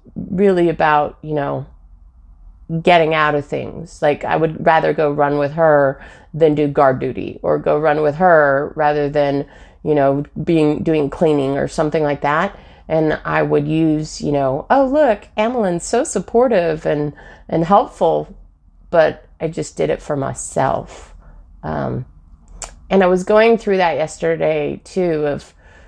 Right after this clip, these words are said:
you know, how often do I do things for others and they really are still for myself? And I didn't wanna, like, go too far in that, 'cause I was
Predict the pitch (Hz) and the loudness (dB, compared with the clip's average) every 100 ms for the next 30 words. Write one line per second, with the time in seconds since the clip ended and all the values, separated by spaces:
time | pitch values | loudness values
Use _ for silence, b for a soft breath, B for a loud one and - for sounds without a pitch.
0 | b b - 165 165 156 151 - - 165 | b b -8 0 2 2 0 -4 -10 0
1 | 180 214 233 247 233 - 175 175 - 160 | 4 4 4 2 0 2 2 0 -4 -4
2 | 156 160 151 147 165 - 165 143 - 160 | -4 -2 -4 -2 -6 -4 -4 -4 -4 -2
3 | 151 147 147 131 135 143 156 151 160 156 | 0 0 0 -2 -4 -2 -2 0 0 0
4 | 143 - 147 143 - 170 135 - 156 131 | 0 2 2 0 -4 -4 -4 -4 -6 -4
5 | 127 - 135 - - b b b b 220 | -6 -6 -4 -6 -12 b b b b 2
6 | 240 320 302 247 220 190 160 147 165 160 | 6 6 4 2 2 2 0 0 -2 0
7 | 185 165 165 160 156 175 190 175 170 165 | -4 0 0 0 0 -2 -6 -6 -4 -6